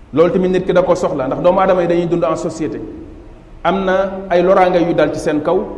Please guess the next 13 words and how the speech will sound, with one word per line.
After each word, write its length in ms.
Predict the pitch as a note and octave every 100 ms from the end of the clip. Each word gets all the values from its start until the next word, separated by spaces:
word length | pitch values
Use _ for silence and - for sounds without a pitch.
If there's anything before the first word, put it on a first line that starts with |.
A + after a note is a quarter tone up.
| - -
am 140 | F3+ F#3
ay 120 | F#3
njariñ 300 | F#3 A3+ G3+
yoo 100 | F#3+
xamante 300 | F#3+ F#3 E3+ E3
ni 60 |
dañ 160 | D#3 D#3
koy 120 | D#3
sàmm. 240 | D3 C#3+ B2 - - - - - - - - -
Loolu 220 | D#3+ G3+ F3+
buñ 140 | G#3+
ci 60 | A#3+
amul 400 | G#3+ G3+ E3